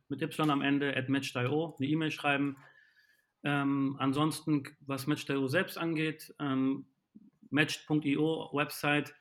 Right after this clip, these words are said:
ähm, wir haben da, äh, wir sind, haben uns, geben uns sehr, sehr viel Mühe. Wir sind auf Instagram sehr stark vertreten, auf LinkedIn.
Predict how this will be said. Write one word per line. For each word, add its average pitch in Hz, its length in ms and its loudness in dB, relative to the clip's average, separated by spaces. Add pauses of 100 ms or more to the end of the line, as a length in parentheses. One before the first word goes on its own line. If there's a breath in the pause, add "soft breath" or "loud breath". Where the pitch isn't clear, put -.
(400 soft breath)
ähm, 135 280 2
wir 135 80 0
haben 135 160 2
da, 131 460 0
äh, - 300 -6
wir 123 80 -4
sind, 147 160 -2
haben 151 140 4
uns, 135 100 -2
geben 143 220 0
uns 135 60 -4
sehr, 147 140 2
sehr 139 140 0
viel 135 180 0
Mühe. 147 260 4
Wir 135 80 -2
sind 147 120 -2
auf 151 120 -8
Instagram 151 440 -2
sehr 139 180 -4
stark 139 280 -6
vertreten, 131 540 -2
auf 123 140 -6
LinkedIn. 135 580 0